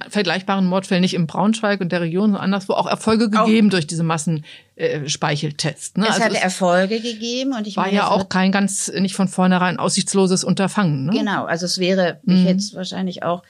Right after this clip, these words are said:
Speaker 2: ähm, ich hätte es wahrscheinlich auch eingesetzt, aus dem einfachen Grunde heraus, weil man ja sofort sieht, wer verweigert sich, ne? Also wer
Speaker 1: Mhm.
Speaker 2: hat irgendwie, wer verhält sich merkwürdig? Also das ist ja,
Speaker 1: Mhm.
Speaker 2: das ist ja eine Frage von Psychologie dann.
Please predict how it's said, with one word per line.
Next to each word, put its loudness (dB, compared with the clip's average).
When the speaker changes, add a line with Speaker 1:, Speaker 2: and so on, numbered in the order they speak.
Speaker 2:
ähm, 2
ich -10
hätte -6
es -14
wahrscheinlich -2
auch 2
eingesetzt, 0
aus -4
dem -4
einfachen 2
Grunde 0
heraus, -2
weil -4
man -4
ja -6
sofort -6
sieht, 0
wer 4
verweigert 2
sich, -6
ne? 0
Also -4
wer 2
Speaker 1:
Mhm. 2
Speaker 2:
hat 2
irgendwie, -2
wer -4
verhält -2
sich -10
merkwürdig? -4
Also -6
das -10
ist 2
ja, 6
Speaker 1:
Mhm. 2
Speaker 2:
das -8
ist -14
ja -10
eine -4
Frage -12
von -8
Psychologie -8
dann. -4